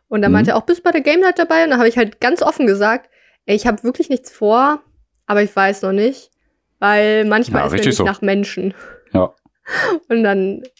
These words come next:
Speaker 1: hat er auch dann so einen Tag später geschrieben, „Und, ist dir heute nach Menschen?“ Da habe ich geschrieben, „Boah, nee, ich glaub nicht.“ <laughs> Und ja, dann ist das so.
Speaker 2: Ja, ist doch gut so. Und das ist auch gut, wenn man dann ehrlich ist. Ne? Wie
Speaker 1: Ja.
Speaker 2: die Leute das auffassen, ist halt immer eine andere Sache, aber eigentlich sollten alle immer Verständnis für alles haben.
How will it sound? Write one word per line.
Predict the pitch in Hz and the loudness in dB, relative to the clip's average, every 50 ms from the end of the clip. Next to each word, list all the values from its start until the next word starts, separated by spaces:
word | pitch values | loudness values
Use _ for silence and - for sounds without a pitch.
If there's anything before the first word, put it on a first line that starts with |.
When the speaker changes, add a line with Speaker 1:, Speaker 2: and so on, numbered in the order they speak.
| _ _ - | _ _ -8
Speaker 1:
hat | 214 208 - | -8 -4 0
er | 190 180 | 0 2
auch | 190 196 196 - | 2 0 -2 -2
dann | - 202 196 190 190 190 - - | -2 -2 0 0 -2 -2 -4 -4
so | - 202 | -4 -6
einen | 208 | -4
Tag | - 202 - | -4 -8 -8
später | - - 226 214 | -4 -4 -2 -2
geschrieben, | 220 - - - 226 220 226 | -2 -4 -4 -4 -4 -2 0
„Und, | 269 311 381 440 415 - - - _ _ _ _ - | 2 2 2 0 -2 -6 -12 -20 _ _ _ _ -4
ist | 277 302 - - | -4 -2 0 0
dir | 302 294 | 2 2
heute | 294 302 - 294 | 2 2 2 2
nach | 254 262 262 | 0 0 2
Menschen?“ | 277 277 285 320 - - 339 | 0 0 0 0 -2 -2 0
Da | 262 | 0
habe | 233 | 0
ich | 233 - | 0 -2
geschrieben, | - - 226 220 202 | -4 -4 -2 -2 -2
„Boah, | - 175 175 | -2 -2 -2
nee, | 185 185 | -2 -2
ich | 196 - | -4 -2
glaub | - 208 202 - - | -4 -4 -4 0 2
nicht.“ | 240 240 339 349 - - - - 622 - - | 2 4 4 2 0 0 0 -2 -2 0 0
<laughs> | - - - 554 - 508 415 330 - - | 0 2 2 2 2 2 2 2 2 2
Und | 240 233 226 226 220 214 | 2 4 4 4 2 2
ja, | 214 214 202 190 190 196 214 - - _ _ _ _ _ _ _ _ _ _ | 2 4 4 4 4 2 0 -4 -10 _ _ _ _ _ _ _ _ _ _
dann | - 214 208 | -2 0 0
ist | 208 208 - - | 0 0 -2 -4
das | 196 202 - | -6 -4 -2
so. | - 196 202 208 208 - - - _ _ _ _ _ _ | -2 0 0 -2 -2 -6 -12 -20 _ _ _ _ _ _
Speaker 2:
Ja, | - 101 | -2 0
ist | 117 - | 0 0
doch | 113 | 0
gut | 95 117 175 - | 2 2 2 4
so. | 120 98 85 - _ _ | 2 2 0 -2 _ _
Und | - 95 95 | 0 2 2
das | 95 101 | 2 2
ist | - | 0
auch | 113 101 | 0 2
gut, | 117 127 123 | 2 2 2
wenn | 120 110 | 2 2
man | 110 101 | 4 4
dann | 98 90 | 4 2
ehrlich | 87 107 139 127 87 | 2 2 2 2 0
ist. | 85 85 - - _ _ _ _ _ _ _ _ _ _ | 0 -2 -4 -6 _ _ _ _ _ _ _ _ _ _
Ne? | - 92 95 101 - _ _ _ | -2 0 0 0 -2 _ _ _
Wie | 214 202 | 0 2
Speaker 1:
Ja. | - 208 | 4 4
Speaker 2:
die | 208 110 | 4 4
Leute | 101 - 117 | 2 2 2
das | 101 95 85 | 4 4 4
auffassen, | 107 120 - 131 117 - 117 | 2 2 0 0 0 0 0
ist | 101 110 | 0 0
halt | 104 92 | 0 2
immer | 101 104 | 4 4
eine | 98 76 | 4 4
andere | 80 117 139 139 | 4 4 4 4
Sache, | 127 123 120 | 4 2 0
aber | 127 98 80 | 0 0 0
eigentlich | 65 98 113 113 107 | 0 2 2 2 2
sollten | 110 107 104 90 | 2 2 2 2
alle | 82 110 113 | 2 2 2
immer | 101 104 101 | 2 2 0
Verständnis | - - - - 98 98 95 87 | 0 -2 -4 0 0 2 2 2
für | - - | 0 -2
alles | 69 73 - - | -2 -2 -2 -4
haben. | 80 78 78 | -4 -4 -4